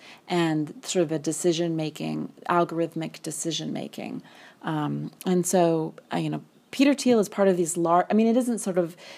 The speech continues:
that he has these sort of nefarious beliefs, um, or, or strange beliefs. You know, he's, he's funded a lot of anti-aging research, for example. He's, uh,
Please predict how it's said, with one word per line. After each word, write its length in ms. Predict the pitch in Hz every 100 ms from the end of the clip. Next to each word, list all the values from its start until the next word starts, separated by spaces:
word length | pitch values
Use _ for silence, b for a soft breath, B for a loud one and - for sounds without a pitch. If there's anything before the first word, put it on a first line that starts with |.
| B
that 100 | -
he 60 | 190
has 320 | 190 180 175
these 180 | 180 -
sort 180 | 170
of 60 | 151
nefarious 1080 | 165 156 - 170 170 170 160 156 - - - B B B _
beliefs, 800 | 180 165 175 175 175 - - - _ -
um, 480 | 156 160 156 156 -
or, 200 | 170 165
or 240 | - 175
strange 500 | 160 - 202 196 190
beliefs. 400 | 180 165 165 165
You 80 | 165
know, 60 | 156
he's, 360 | - 165 - B B B
he's 200 | 208 185
funded 260 | 208 185
a 40 | 165
lot 180 | 151
of 120 | 156 151
anti-aging 1040 | 160 151 151 151 - - 143 - - 73 - -
research, 580 | - - 139 - -
for 120 | - -
example. 680 | - - - - - - - -
He's, 540 | - 180 170 160 147
uh, 320 | 147 127 123